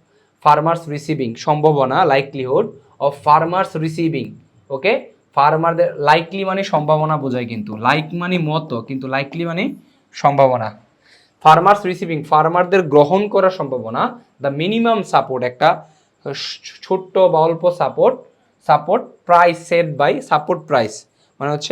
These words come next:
একটা মূল্য set by, যেটাকে সেট করা হয়েছে government for their soybean, তাদের soybean and rapeseed, এটা এক ধরনের ফুলের থেকে তৈরি হওয়া তেল বলা হয়। rapeseed লিখে অনলাইনে সার্চ দিলে হবে, হারভেস্ট। ওকে, he said, হারভেস্ট মানে ফসল আর কি।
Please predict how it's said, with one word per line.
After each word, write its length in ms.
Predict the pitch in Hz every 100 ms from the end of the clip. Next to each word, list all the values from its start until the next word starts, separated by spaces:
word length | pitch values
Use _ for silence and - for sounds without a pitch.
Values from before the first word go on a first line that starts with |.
| 185
একটা 160 | - 160 151
মূল্য 220 | 147 123 196 254 -
set 180 | 208 202 147
by, 100 | 131 123
যেটাকে 280 | 160 160 170 -
সেট 180 | 196 - -
করা 160 | 151 131
হয়েছে 280 | 120 - 185 285 - _ _ _ 120 127
government 440 | 147 135 160 254 254
for 120 | 165 151 135
their 140 | 143 131
soybean, 340 | 143 131 127 120 131
তাদের 240 | 131 175 233 - _ _ -
soybean 480 | 160 175 180 190 220 170
and 80 | 147 165
rapeseed, 440 | 185 185 - 127 -
এটা 120 | 151 180
এক 60 | 151 143
ধরনের 240 | 151 151 147
ফুলের 320 | - 147 151 147 - _ _
থেকে 160 | 151 147 -
তৈরি 220 | 147 147 143
হওয়া 180 | 135 131 131 -
তেল 180 | 135 127 120
বলা 160 | 120 117
হয়। 140 | 156 254 - _ -
rapeseed 340 | 143 143 151 151
লিখে 140 | 147 139
অনলাইনে 240 | 139 139 139
সার্চ 160 | 127 120
দিলে 140 | 127 127
হবে, 140 | 165 285 - _ _ _ -
হারভেস্ট। 440 | 131 143 135 - - - -
ওকে, 140 | 127 208
he 80 | 139 131
said, 160 | 127 113 123
হারভেস্ট 300 | 127 147 160
মানে 120 | - 120
ফসল 300 | 123 - 120 104
আর 60 |
কি। 80 | 104